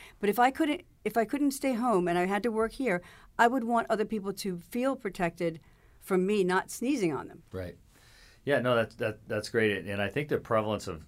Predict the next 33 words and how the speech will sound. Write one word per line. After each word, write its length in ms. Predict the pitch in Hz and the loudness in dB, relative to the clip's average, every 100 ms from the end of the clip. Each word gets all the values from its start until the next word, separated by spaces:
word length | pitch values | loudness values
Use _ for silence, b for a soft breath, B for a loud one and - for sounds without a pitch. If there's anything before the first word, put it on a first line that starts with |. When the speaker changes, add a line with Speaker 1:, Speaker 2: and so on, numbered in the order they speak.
| - | -12
Speaker 2:
the, 220 | 92 87 | -10 -10
you 160 | - 98 | -10 -8
know, 140 | 87 | -8
the, 160 | 78 78 - - | -8 -12 -14 -20
the 120 | 85 | -16
seasonal 380 | - 127 123 104 | -8 -6 -4 -6
flu 340 | 80 123 214 147 | -6 -2 0 0
is 120 | 80 | -2
down 360 | 82 85 85 85 | -4 -2 -4 -4
somewhat 460 | 104 92 90 80 | -4 -4 -6 -6
because 300 | 87 90 85 | -8 -8 -6
of 140 | 85 82 | -6 -4
all, 260 | 82 82 b b b b b b | -4 -6 b b b b b b
all 200 | - 95 | -6 -4
the 80 | 92 | -4
mask 340 | 87 92 90 - | -4 -4 -6 -6
wearing. 260 | 92 87 | -6 -6
So 160 | 92 90 | -6 -6
yeah, 180 | 101 98 | -2 -2
I'm 80 | |
not, 200 | 117 135 | 0 0
not, 360 | 127 127 110 - | 0 0 -2 -6
you 100 | 123 | -6
know, 100 | 98 | -4
mask 320 | 101 123 135 | -2 -4 -2
wearing, 280 | 139 123 117 | -2 -2 -2
if 180 | 101 - | -4 -6
you, 120 | 101 | -8
if 200 | 92 - | -8 -6
you 100 | 110 | -6
feel 400 | 107 123 123 113 | -2 0 2 4
like 240 | 110 104 110 | 4 2 2
that, 220 | 104 | 0